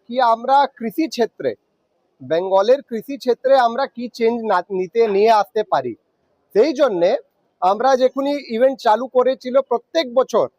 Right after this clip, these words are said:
আমরা একটা উদ্দেশ্য রাখি। যেরকম আপনারা সবেই জানেন কি লাস্ট বছর উদ্দেশ্য ছিল "Do not waste food, be responsible"। এ বছর আমাদের উদ্দেশ্য আছে কি আমরা কি দেখেছি কি না,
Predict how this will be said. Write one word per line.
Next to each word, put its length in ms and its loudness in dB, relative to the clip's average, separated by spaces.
আমরা 360 2
একটা 220 0
উদ্দেশ্য 440 0
রাখি। 380 -2
যেরকম 520 2
আপনারা 500 0
সবেই 380 0
জানেন 440 0
কি 400 -6
লাস্ট 340 2
বছর 300 0
উদ্দেশ্য 420 0
ছিল 200 -8
"Do 320 0
not 240 2
waste 240 -2
food, 160 -4
be 180 -4
responsible"। 800 0
এ 160 4
বছর 340 4
আমাদের 420 2
উদ্দেশ্য 420 2
আছে 280 2
কি 100 -4
আমরা 560 2
কি 140 -6
দেখেছি 500 -4
কি 340 -10
না, 100 -4